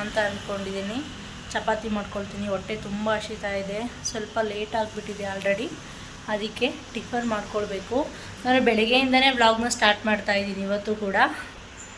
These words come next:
ನನಗಂತೂ ನಿನ್ನೆ ಅಂತೂ ತುಂಬ ಬೇಜಾರಾಗೋಯ್ತು, ನಿಜವಾಗ್ಲೂ ಸೀರಿಯಸ್ಲಿ. ನಾನು ನಿಜವಾಗ್ಲೂ ನ-, ನೈಟ್ ಮಲಗುವಾಗ ಸಖತ್ತು ಬೇಜಾರಿಂದನೇ ಮಲಗಿದ್ದೀನಿ, ಅಷ್ಟು ಬೇಜಾರಾಗ್ಬಿಡ್ತು ನನಗೆ.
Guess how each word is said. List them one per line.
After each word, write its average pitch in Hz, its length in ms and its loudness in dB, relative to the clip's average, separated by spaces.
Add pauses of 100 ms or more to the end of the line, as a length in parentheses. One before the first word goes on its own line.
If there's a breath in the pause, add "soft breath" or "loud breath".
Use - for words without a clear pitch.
(760)
ನನಗಂತೂ 269 640 8
ನಿನ್ನೆ 240 380 6
ಅಂತೂ 254 160 2
ತುಂಬ 247 460 4
ಬೇಜಾರಾಗೋಯ್ತು, 214 760 4 (100)
ನಿಜವಾಗ್ಲೂ 214 640 0
ಸೀರಿಯಸ್ಲಿ. 214 840 -2 (640 loud breath)
ನಾನು 208 260 0
ನಿಜವಾಗ್ಲೂ 233 480 4
ನ-, 208 240 -2 (140)
ನೈಟ್ 240 260 2
ಮಲಗುವಾಗ 233 380 2
ಸಖತ್ತು 247 520 0
ಬೇಜಾರಿಂದನೇ 233 800 4
ಮಲಗಿದ್ದೀನಿ, 202 680 -2
ಅಷ್ಟು 196 260 -4
ಬೇಜಾರಾಗ್ಬಿಡ್ತು 196 880 -2
ನನಗೆ. 196 400 -2